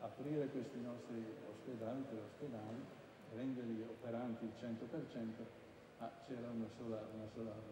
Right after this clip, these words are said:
maniera, ecco, eh, avere dei fondi e aprire questi ospedali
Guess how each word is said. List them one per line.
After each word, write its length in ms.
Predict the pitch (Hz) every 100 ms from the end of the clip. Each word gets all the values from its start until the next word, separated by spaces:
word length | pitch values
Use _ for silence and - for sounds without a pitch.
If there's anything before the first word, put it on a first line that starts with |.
| 113
maniera, 480 | 107 127 135 123 107
ecco, 480 | 98 - 110 110 113 107 104 104 113 104 101 - - - -
eh, 340 | - - -
avere 280 | 113 127 127
dei 140 | 117 117
fondi 400 | - 147 120 92 - - - - - - -
e 60 | 123
aprire 440 | 113 135 135 110
questi 320 | 135 113 -
ospedali 600 | 113 - 170 120 113 117